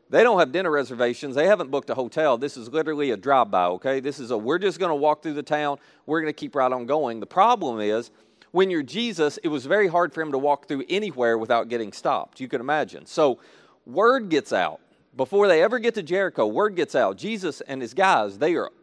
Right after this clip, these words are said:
on their way. They're gonna be here in just a little bit. And then a big crowd starts to form 'cause there's a main street that, you know, they've gotta walk down. So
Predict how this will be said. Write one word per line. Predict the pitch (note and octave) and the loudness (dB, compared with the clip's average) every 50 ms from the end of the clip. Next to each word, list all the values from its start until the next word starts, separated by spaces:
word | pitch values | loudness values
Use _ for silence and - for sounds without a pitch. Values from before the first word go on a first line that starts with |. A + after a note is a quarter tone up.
| _ _ | _ _
on | F3+ F#3+ F#3+ F3 | -10 -10 -8 -4
their | E3 D#3+ D3 | -4 -4 -2
way. | D#3 G3 G#3 F3 G#2+ | -2 -2 -2 -4 -4
They're | G2 B2+ F#3 | -4 -6 -6
gonna | G3+ D#3+ G#2 | -6 -6 -8
be | G2 A2 G#3 A3+ F3+ | -6 -6 -6 -6 -6
here | A#2+ E2+ C2+ - - _ _ _ _ _ _ _ | -10 -12 -12 -12 -16 _ _ _ _ _ _ _
in | A#2+ | -12
just | A#2+ D#3+ E3+ - - | -8 -8 -8 -8 -8
a | A2+ | -8
little | C3+ G3 G3 | -6 -6 -6
bit. | B2+ G2 F#2 D2+ - - _ _ _ _ _ _ _ _ _ _ | -6 -6 -6 -6 -8 -10 _ _ _ _ _ _ _ _ _ _
And | - E3+ | -2 0
then | G3 F3+ | 0 0
a | D3+ | 0
big | G#2 F#2+ B2+ G3+ G#3+ G#3 - | 0 4 4 4 4 4 -2
crowd | - - D#3 E3+ F#3 F3 C#3+ A2+ A2 | -6 0 2 4 4 4 2 0 -6
starts | - - B2 A2 G#2 - - | -6 -2 -2 -2 -2 -6 -16
to | - G#2+ | -18 -14
form | - - A2 G#2 F2+ D#2+ D2+ | -12 -10 -10 -8 -10 -10 -12
'cause | - - C#3 C3 G#2+ | -6 -6 -6 -6 -4
there's | B2+ B2 A2+ G#2+ | -8 -10 -10 -10
a | A2 | -10
main | G2 A#2 E3 G#3 G#3 F#3 | -6 -6 -4 -4 -6 -8
street | - - F#3 F#3 E3+ B2 - _ | -10 -6 -6 -4 -4 -6 -8 _
that, | F#2 F2 | -16 -12
you | A#2+ | -10
know, | A#2+ A#2+ | -10 -6
they've | A2+ A2 A#2+ B2 A2 | -4 -4 -4 -2 2
gotta | B3+ B3 G#3+ E3+ | 2 2 2 2
walk | G2+ F#2+ C#3 F#3 - G#2+ | -2 -2 -2 -2 -2 -4
down. | - G#2 G#2+ B2+ | -8 -8 -8 -8
So | B2 - A#2+ G#2 | -6 -6 -8 -8